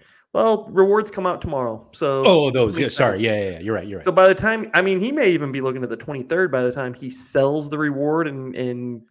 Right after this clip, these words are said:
Speaker 1: and gets out to the store. So,
Speaker 2: Andy,
Speaker 1: Hmm.
Speaker 2: come on, that is plenty of time. We all know that.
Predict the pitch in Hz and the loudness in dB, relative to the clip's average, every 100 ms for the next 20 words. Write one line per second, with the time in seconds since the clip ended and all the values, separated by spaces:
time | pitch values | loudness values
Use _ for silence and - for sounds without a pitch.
0 | - 123 117 135 143 139 139 123 123 127 | -10 -8 -4 -4 0 0 0 -6 -6 -4
1 | 135 147 156 - 117 117 113 _ _ - | -2 -2 -6 -6 -4 -4 -8 _ _ -20
2 | - - - - _ _ _ _ _ _ | -20 -20 -20 -20 _ _ _ _ _ _
3 | _ _ _ _ - 139 117 135 127 117 | _ _ _ _ -8 -4 -4 -6 -8 -10
4 | - _ _ - - 107 90 104 131 110 | -16 _ _ -10 -4 -4 -6 -2 0 0
5 | - _ - 127 120 107 107 85 82 - | -6 _ -16 -8 -6 -6 -10 -16 -18 -20
6 | - - - 131 131 107 - - - - | -20 -20 -12 -4 -2 -2 -6 -10 -18 -20